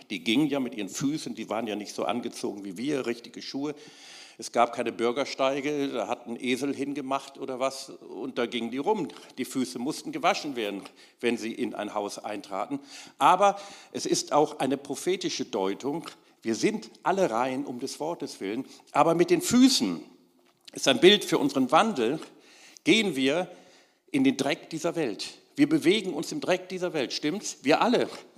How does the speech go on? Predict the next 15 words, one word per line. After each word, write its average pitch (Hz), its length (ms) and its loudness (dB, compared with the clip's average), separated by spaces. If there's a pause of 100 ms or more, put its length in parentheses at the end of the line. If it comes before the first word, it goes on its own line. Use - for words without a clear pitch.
(560)
Sei 107 220 0
denn, 131 120 0
du 127 80 -2
gehst 143 200 0
ins 143 120 -6
Kloster 208 480 0
irgendwo. 90 440 -6 (1400)
Aber 117 240 0
selbst 123 340 4
da. 123 200 6 (640)
<laughs> - 640 -4 (220)
gibt's - 160 -4
auch - 300 4
Menschen. 104 520 0 (880)
So, 151 380 6